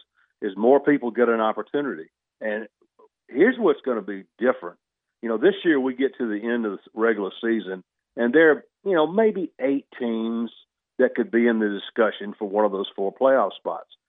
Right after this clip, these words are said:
Well, with twelve playoff spots, we're gonna be talking about twenty, twenty teams or more that have an opportunity. The other part of it is the fact that the, the fir-, top four seeds in the tournament get a bye. They get to take a week off,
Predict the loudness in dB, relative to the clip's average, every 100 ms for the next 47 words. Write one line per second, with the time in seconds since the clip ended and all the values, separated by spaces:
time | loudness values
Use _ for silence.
0 | _ 2 4 6 2 4 6 6 4 0
1 | 0 -2 -6 -6 -4 -4 _ _ _ -8
2 | -4 -2 -2 -4 -2 -2 -4 -8 -10 -10
3 | -4 -2 -2 -8 _ _ _ _ -6 -2
4 | -2 -2 -6 -4 -4 -2 2 4 4 2
5 | -2 _ _ -2 4 4 4 0 0 -2
6 | -2 -2 -2 -12 _ _ _ 0 4 6
7 | 4 4 2 2 -2 -4 -8 -14 -16 -12
8 | -6 -2 -2 -4 -12 _ -20 _ -12 -10
9 | 0 0 0 2 4 2 -2 -2 2 2
10 | 0 -6 0 2 4 0 -4 _ _ _
11 | _ -4 0 0 2 4 4 0 -2 -2
12 | -2 0 0 0 -4 -6 -4 -4 -4 -8
13 | -8 -6 -4 -2 0 2 0